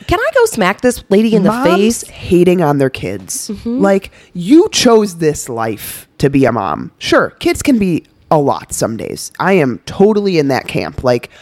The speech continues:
Speaker 2: I am not every day is a rainbow. I love my children. They're, I mean, like, I get it. Sometimes they get frustrating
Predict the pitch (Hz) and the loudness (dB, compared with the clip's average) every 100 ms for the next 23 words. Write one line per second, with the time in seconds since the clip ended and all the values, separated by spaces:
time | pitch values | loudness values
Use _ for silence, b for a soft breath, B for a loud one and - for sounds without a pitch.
0 | B B _ 185 202 170 139 131 - 135 | B B _ 2 2 2 0 0 2 0
1 | 127 127 131 156 139 131 127 123 120 120 | 2 4 4 2 2 2 2 2 2 0
2 | 117 120 131 - 123 120 120 120 123 139 | 0 0 -2 0 -2 -2 -2 -2 -2 -2
3 | 131 - 127 - B B B - 208 170 | -2 -2 -4 -6 B B B -2 0 2
4 | 113 - - 220 262 240 214 - - 131 | 0 -2 -2 0 0 2 0 2 0 -2
5 | - 135 131 131 123 | 0 0 0 -2 -4